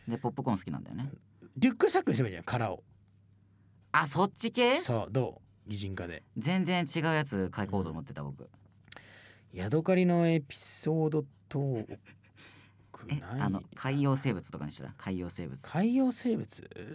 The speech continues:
Speaker 1: クラゲに刺されました。えー。
Speaker 2: いや、刺されたことないんだよね、
Speaker 1: <laughs>
Speaker 2: これがさ。あ、でもね、あのー、
Speaker 1: はいはい。
Speaker 2: まあ、私ね、子供の頃はね、
Speaker 1: ええ、ええ。
Speaker 2: 運動神経も悪くてですね。
Speaker 1: はいはい。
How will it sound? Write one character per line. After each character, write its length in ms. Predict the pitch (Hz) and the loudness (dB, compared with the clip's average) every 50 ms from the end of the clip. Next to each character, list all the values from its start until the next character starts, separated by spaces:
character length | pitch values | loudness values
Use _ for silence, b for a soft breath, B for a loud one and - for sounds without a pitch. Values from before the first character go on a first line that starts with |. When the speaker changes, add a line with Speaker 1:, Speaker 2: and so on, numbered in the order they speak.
| - - - | -16 -18 -14
Speaker 1:
ク 100 | - - | -10 -6
ラ 100 | 107 107 | -6 -4
ゲ 120 | 107 110 110 | -2 0 0
に 440 | 107 107 107 104 104 104 101 - - | 2 2 2 2 0 0 -2 -4 -6
刺 160 | - - 98 | -10 -10 -8
さ 80 | - 113 | -6 -4
れ 160 | 98 95 87 - - _ _ | -4 -4 -6 -8 -14 _ _
ま 160 | - 95 95 92 | -4 -4 -4 -4
し 100 | - - | -4 -8
た。 180 | - 57 - - - - - - _ _ - - - - _ _ - - _ b b b b b _ - | -12 -14 -14 -14 -18 -20 -20 -20 _ _ -20 -20 -20 -20 _ _ -20 -20 _ b b b b b _ -14
え 120 | - - - 117 | -12 -10 -8 -8
ー。 60 | 113 | -6
Speaker 2:
い 40 | 110 | -6
や、 320 | 107 110 110 110 117 120 92 - - - | -4 -2 -2 -2 -2 -2 -4 -8 -12 -12
刺 100 | - 104 | -10 -2
さ 140 | - 151 | 0 2
れ 80 | 147 139 | 2 2
た 120 | 135 127 | 0 -2
こ 80 | - - | -6 -10
と 100 | - - | -12 -12
な 220 | 101 104 113 127 | -8 -4 -2 -2
い 60 | 127 123 | -2 -2
ん 100 | 113 101 | -4 -6
だ 60 | 92 | -8
よ 60 | 92 87 85 | -10 -10 -12
ね、 380 | 82 90 95 110 123 139 143 139 | -12 -8 -6 -2 0 0 0 -2
Speaker 1:
<laughs> 40 | 135 | -4
Speaker 2:
こ 120 | - - 117 | -4 -4 -4
れ 120 | - 98 | -2 -2
が 160 | 98 95 92 | -2 -4 -6
さ。 640 | 92 - - - - 101 101 98 98 95 95 92 92 - - - - - - B B B B B B B B B B B B B B B B _ _ | -8 -8 -10 -10 -8 -8 -8 -8 -8 -8 -8 -10 -10 -12 -14 -18 -20 -20 -20 B B B B B B B B B B B B B B B B _ _
あ、 140 | - 156 147 | 0 2 4
で 80 | 143 156 | 6 6
も 100 | 151 135 | 6 6
ね、 300 | 123 120 120 113 107 - | 4 4 2 0 -2 -2
あ 220 | - 113 113 110 110 | -2 0 0 2 2
の 680 | 110 107 104 104 104 104 101 101 98 98 98 95 98 - - | 0 0 0 -2 -2 -2 -2 -4 -4 -4 -6 -8 -10 -12 -8
ー、 80 | - - | -4 -4
Speaker 1:
は 40 | 98 | -4
い 40 | |
は 100 | 92 92 | -4 -6
い。 60 | - - - _ - | -10 -12 -14 _ -2
Speaker 2:
ま 80 | 127 | 0
あ、 20 | 131 | 2
私 320 | 139 139 196 180 180 202 | 2 4 2 2 2 2
ね、 120 | 190 170 139 | 2 2 2
子 140 | - 143 | 2 2
供 280 | 147 185 214 214 214 214 | 4 4 6 6 6 6
の 100 | 208 202 | 4 4
頃 240 | 175 185 190 175 127 | 2 2 2 2 2
は 140 | 98 87 85 | 0 -4 -8
ね、 240 | 85 87 82 - - | -12 -14 -16 -12 -8
Speaker 1:
え 80 | - 113 | -4 -4
え、 20 | 98 | -4
え 40 | - - - | -4 -4 -2
え。 40 | - | 0
Speaker 2:
運 180 | 160 185 202 208 | 2 4 4 6
動 180 | 196 208 202 185 | 6 6 4 4
神 280 | 180 - 208 196 180 | 2 2 2 0 2
経 160 | - 135 104 | 0 0 -2
も 140 | 92 87 87 | -4 -4 -2
悪 180 | 101 120 123 113 | 0 0 0 0
く 100 | - - | -2 -6
て 100 | - - | -14 -14
で 80 | - | -14
す 120 | - - - | -16 -16 -14
ね。 180 | - 87 82 - - | -14 -14 -14 -12 -8
Speaker 1:
は 120 | - 123 | -6 -6
い 60 | 95 | -6
は 140 | - 90 80 | -6 -6 -8
い。 80 | - | -10